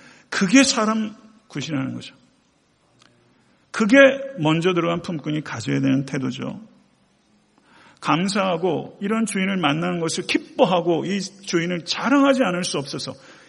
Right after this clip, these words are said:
이 포도원으로 사람들을 데리고 가고 싶지 않겠어요? 다음 수학기에 이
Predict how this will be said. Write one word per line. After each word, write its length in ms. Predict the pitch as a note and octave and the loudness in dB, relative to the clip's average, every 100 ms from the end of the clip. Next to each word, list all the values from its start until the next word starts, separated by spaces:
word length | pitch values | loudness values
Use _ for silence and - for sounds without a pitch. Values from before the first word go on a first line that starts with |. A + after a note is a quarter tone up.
| - | -2
이 160 | G#3+ A3 | 0 0
포도원으로 480 | - A#3+ B3 A#3 F#3+ | -2 2 4 4 2
사람들을 560 | F#3+ C4 B3+ A#3 D#3+ - | 2 4 4 2 0 2
데리고 320 | F#3+ A#3+ C#4+ | 4 6 4
가고 200 | B3 G#3+ | 2 2
싶지 260 | G#3+ - A3+ | -6 -6 -6
않겠어요? 500 | E3+ F3+ - F#3 F#3 - - - _ _ _ _ _ - | -4 -4 -2 -4 -4 -10 -20 -20 _ _ _ _ _ -8
다음 320 | F3 G#3 C4+ | 0 2 2
수학기에 600 | - A#3+ G#3 G3 C#3 - | 2 2 2 0 -2 0
이 140 | A#3+ | 0